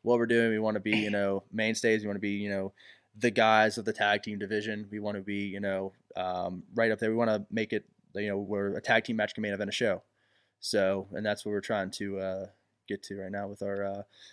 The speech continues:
alternative training methods, trying to be the best team out there, uh, by every facet of imaginable.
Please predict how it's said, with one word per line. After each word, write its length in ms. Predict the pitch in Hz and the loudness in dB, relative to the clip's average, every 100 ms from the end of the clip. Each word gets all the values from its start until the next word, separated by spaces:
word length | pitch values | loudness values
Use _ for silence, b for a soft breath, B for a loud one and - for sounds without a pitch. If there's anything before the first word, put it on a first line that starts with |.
| b | b
alternative 380 | - - 117 107 | -6 -2 -2 0
training 200 | 127 113 | 0 0
methods, 240 | 101 104 - | -2 -4 -2
trying 180 | 104 | -2
to 60 | 98 | 0
be 120 | 107 | -2
the 80 | 101 | -2
best 280 | 101 104 - | 0 0 0
team 180 | 117 104 | -2 -2
out 180 | 117 - | -2 -2
there, 240 | 101 101 _ | -4 -6 _
uh, 280 | 101 98 98 101 _ _ _ _ _ - | -6 -4 -6 -8 _ _ _ _ _ -10
by 80 | 98 | -8
every 180 | 101 101 _ - | -8 -12 _ -4
facet 340 | 110 104 - 104 | -4 -2 -6 -10
of 80 | |
imaginable. 540 | 104 107 123 - 101 | -6 -2 -2 -4 -10